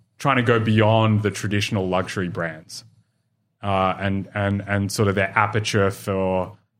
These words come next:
uh, different types of fashion from different types of designers was increasing, and we, we, we tried to kinda hook into that. So we, we ran, you know, raised venture capital, um, you know, grew the team,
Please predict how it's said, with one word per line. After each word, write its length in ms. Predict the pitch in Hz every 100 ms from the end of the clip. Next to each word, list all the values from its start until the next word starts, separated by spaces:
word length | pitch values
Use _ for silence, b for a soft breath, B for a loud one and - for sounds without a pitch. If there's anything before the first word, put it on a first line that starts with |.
| _
uh, 180 | 101 92
different 340 | - 120 113
types 320 | 107 113 107
of 80 | 117
fashion 600 | 107 104 98 - 98 95
from 400 | 90 101 95 92
different 360 | 90 113 107 107
types 320 | - 104 -
of 120 | 95
designers 760 | 101 95 92 95 95 92 90 - b b b b - - _
was 560 | 104 104 101 98 90 -
increasing, 540 | 110 104 107 - 92
and 140 | 87
we, 60 | 87
we, 260 | 85 101 95
we 160 | 95
tried 320 | 95 - 95 -
to 340 | 101 87 85 - _
kinda 180 | 104 85
hook 200 | 98 98
into 200 | 90 101
that. 320 | 90 85 82 _ _ _ _ _ _ - -
So 160 | - 120
we, 240 | 120 120 120
we 480 | 135 135 127 120 - - _ _ _ - 101 113
ran, 340 | 135 143 127
you 120 | 131
know, 40 | 110
raised 240 | 113 123
venture 260 | 120 113 110
capital, 880 | 117 104 110 107 101 98 98 90 - _ -
um, 640 | 101 98 95 95 92 90 - _
you 140 | - 107
know, 280 | 95 90 87 - _ 104 107
grew 180 | 113 123
the 100 | 107
team, 640 | - 117 104 101 101 98